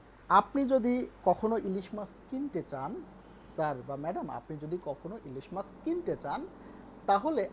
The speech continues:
আমার এই নাম্বারে একটা মেসেজ অথবা একটা কল করবেন। আপনি আমার কাছ থেকে ইলিশ মাছ না নেন, অন্তত জেনে নেবেন কোন সাইজের ইলিশ মাছের দাম কত।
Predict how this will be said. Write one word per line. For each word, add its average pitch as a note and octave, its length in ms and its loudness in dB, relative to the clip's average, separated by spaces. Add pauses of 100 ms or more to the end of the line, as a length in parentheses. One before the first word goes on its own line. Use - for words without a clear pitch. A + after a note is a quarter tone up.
আমার G#3+ 360 6
এই F3+ 220 2
নাম্বারে D3+ 680 0
একটা G3+ 260 2
মেসেজ D#3 640 2
অথবা E3 280 -4
একটা C4+ 140 -6 (100)
কল F#3 280 8
করবেন। B2+ 280 -8 (300)
আপনি D3 260 -4
আমার G#3+ 200 0
কাছ A3+ 120 0
থেকে A3 160 -4
ইলিশ A3 220 -2
মাছ B3 200 0
না D#3+ 400 2
নেন, G3 360 -4 (280)
অন্তত G3 440 0
জেনে F#3+ 260 2
নেবেন F#3+ 300 -2 (140)
কোন A#3+ 280 -2
সাইজের F3 460 0
ইলিশ C#3 260 -6
মাছের E3+ 260 -8
দাম C#3 240 -2
কত। A#2+ 200 -10